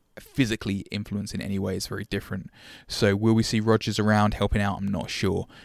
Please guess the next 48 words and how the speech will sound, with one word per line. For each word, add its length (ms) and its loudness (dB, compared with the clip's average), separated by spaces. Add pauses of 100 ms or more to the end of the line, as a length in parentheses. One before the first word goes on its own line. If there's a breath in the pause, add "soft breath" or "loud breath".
(200 loud breath)
You 160 -2
need 240 6
someone 280 4
who's 140 -6
gonna 120 4
be 100 4
ready 220 4
to 120 -6
play 260 -2
in 220 -6
that 140 -4
room. 280 -2 (460 loud breath)
So 200 0
I 20 2
think 140 2
they 60 2
have 420 0
to 80 -2
pick 200 0
someone 260 0
up. 220 -2 (360 loud breath)
But 80 6
w-, 160 4
if 180 0
anyone 380 6
can 120 0
actually 400 -2 (680)
change 880 4 (220)
their 220 2
course, 440 6
can 180 0
actually 320 -4
influence 380 0
their, 120 4
their 180 2
play, 260 2
can 100 0
actually 240 -2
make 380 2
the 80 -2
team, 340 2 (1400 loud breath)
it's 180 -2
Finn 200 4
Pickens 300 0
out 120 2
there, 80 2
Charles. 380 0
And 420 -2